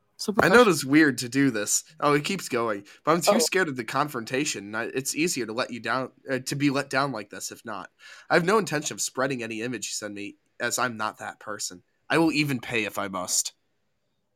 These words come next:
Speaker 1: Oh, oh, <laughs> very persistent. Um, and
Speaker 2: Uh.
Speaker 1: <laughs> what the heck? <laughs>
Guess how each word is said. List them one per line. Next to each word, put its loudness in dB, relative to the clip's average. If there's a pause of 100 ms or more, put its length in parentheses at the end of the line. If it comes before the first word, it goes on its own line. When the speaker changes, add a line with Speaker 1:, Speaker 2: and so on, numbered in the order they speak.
(140)
Speaker 1:
Oh, -14 (160)
oh, 6 (280)
<laughs> -20
very 2
persistent. -2 (800)
Um, 10 (1120)
and 6
Speaker 2:
Uh. -2 (140)
Speaker 1:
<laughs> 2 (1400)
what 8
the 8
heck? 0
<laughs> 2